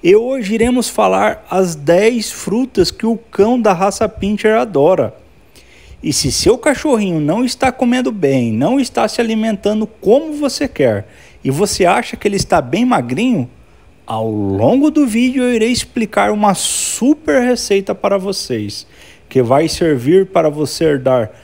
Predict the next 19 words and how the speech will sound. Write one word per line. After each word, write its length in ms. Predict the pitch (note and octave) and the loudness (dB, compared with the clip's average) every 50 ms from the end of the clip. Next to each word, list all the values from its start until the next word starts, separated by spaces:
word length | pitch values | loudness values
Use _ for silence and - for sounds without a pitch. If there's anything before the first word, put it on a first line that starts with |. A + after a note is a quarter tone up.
| - _ _ _ _ | -20 _ _ _ _
para 180 | - A2+ A2+ A2+ | -2 -2 0 -2
o 80 | A#2 A2 | -2 -4
seu 380 | - - - - F#3 A#3 C#4 | -6 -6 -2 0 0 0 0
cachorrinho, 640 | - D4 C#4+ B3 - - B3 F#3+ F#3+ G3+ G#3 A3 A3 | 0 -4 -4 -4 -4 -4 -2 -2 0 -2 -2 -4 -4
seja 380 | G3+ - - F3 E3+ D3+ C#3 D3 | -4 -4 -2 -2 0 2 2 2
ele 180 | C#3 C3 C3 B2 | 0 0 -2 -4
filhote, 840 | - - - C3 B2 B2+ B2+ C#3 F3 - - - - - - - - - - _ - - - | -6 -8 -8 -4 -2 2 2 2 2 0 -2 -8 -12 -16 -18 -18 -20 -20 -20 _ -20 -8 -6
adulto, 680 | - C#3 C3 A#2+ A#2+ C#3 G#3 C#4 C#4+ - - C#4 - - _ _ _ | -6 -6 -4 -4 -6 -4 -4 -6 -8 -8 -12 -12 -12 -12 _ _ _
idoso, 680 | F3 D#3 C3 B2 C3+ D3+ F3+ A3+ C4 C4+ B3+ C4 C4 - - - - - - - _ _ _ | -8 -8 -4 -2 0 0 2 0 0 -2 -4 -6 -8 -10 -12 -20 -20 -20 -20 -20 _ _ _
e 80 | - | -10
para 380 | D#3 - - - F3+ G#3+ B3 C4 | -10 -4 -2 0 0 2 0 -2
a 40 | A3+ | -4
cadela 540 | - - G3 F#3+ E3 E3 F#3 F#3+ G3 G#3 F3+ | 0 0 0 0 2 0 0 2 2 0 -2
gestante, 1000 | E3+ G3 A3+ A3 - - - - F#3+ F#3+ G3+ G#3+ A3 G#3 F3+ - - - - | 0 -4 -4 -4 -4 -10 -4 -2 -2 -2 0 -2 -4 -4 -6 -6 -8 -6 -2
ou 160 | C#3 F3+ G#3 | 0 0 0
seja, 600 | G3+ - - - F3 D3 B2+ A2 A2 G#2 G2 G2+ - - - _ - - | -2 -2 -2 -2 0 0 0 -2 -2 -4 -6 -6 -12 -16 -20 _ -14 -12
a 80 | - | -12
cadela 460 | G#2+ - A#2+ A2 G#2 A2 B2 C#3+ F3+ | -4 -4 -4 -4 -2 -2 0 0 0
grávida, 680 | G3+ F#3 F3 F3 F3 F3 E3+ D3+ C3 A2+ A2 G2+ G2 | 0 0 2 2 2 2 2 0 -2 -6 -6 -6 -6